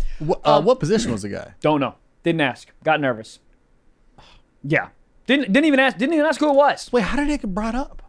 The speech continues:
Speaker 1: You didn't ask who it was?
Speaker 2: No.
Speaker 1: Okay,
Speaker 2: Don't
Speaker 1: welcome
Speaker 2: wanna
Speaker 1: to
Speaker 2: know.
Speaker 1: Factor Cap. You had to have asked.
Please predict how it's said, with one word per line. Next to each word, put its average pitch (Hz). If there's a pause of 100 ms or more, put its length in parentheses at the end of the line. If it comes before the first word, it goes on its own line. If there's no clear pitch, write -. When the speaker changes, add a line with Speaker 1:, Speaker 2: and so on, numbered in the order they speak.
(160)
Speaker 1:
You 220
didn't 349
ask 311
who 285
it 220
was? 269 (160)
Speaker 2:
No. - (260)
Speaker 1:
Okay, -
Speaker 2:
Don't 139
Speaker 1:
welcome 185
Speaker 2:
wanna 208
Speaker 1:
to 226
Speaker 2:
know. 226
Speaker 1:
Factor 196
Cap. 139
You 233
had 285
to 190
have 131
asked. 98